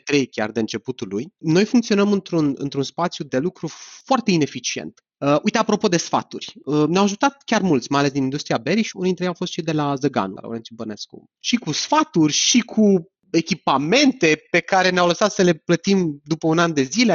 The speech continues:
Și unul din lucrurile pe care mi le-a spus Laurențiu și pe care am încercat să le implementez, deci culmea, știi, întrebi pe cineva care a trecut prin asta, spune ce să faci, în ce să faci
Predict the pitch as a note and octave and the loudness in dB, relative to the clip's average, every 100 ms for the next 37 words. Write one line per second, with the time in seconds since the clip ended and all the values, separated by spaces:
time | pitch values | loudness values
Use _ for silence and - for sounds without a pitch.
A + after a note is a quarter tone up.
0 | - - D4+ B3 G#3+ B3+ B3+ G3 - D#3+ | 0 0 2 4 4 4 0 -2 0 0
1 | D3+ C3 - A3 A3 D#3+ E3 - D#3 D3+ | 2 -2 -2 0 2 2 0 -2 -4 0
2 | D3 C#3+ C#3 - D4 D#4+ A#3 F3+ D3+ D3 | 0 0 -2 0 0 2 2 2 2 0
3 | C3+ C3 D3 E3 - G#3+ A#2+ - E3 D#3 | 0 0 0 0 2 0 0 0 -2 2
4 | E3+ - B3 G#3 F3 E3 - D#3 C#3+ C3 | 0 0 0 2 2 2 2 0 0 -2
5 | G3+ D#3+ A#2+ - D3 - A#3 C4 A#3+ F3+ | 0 0 0 0 -4 0 0 0 0 0
6 | C#3 C3+ E3 D3+ B3 - - B2 C#3 | 0 -2 -2 2 2 2 0 2 2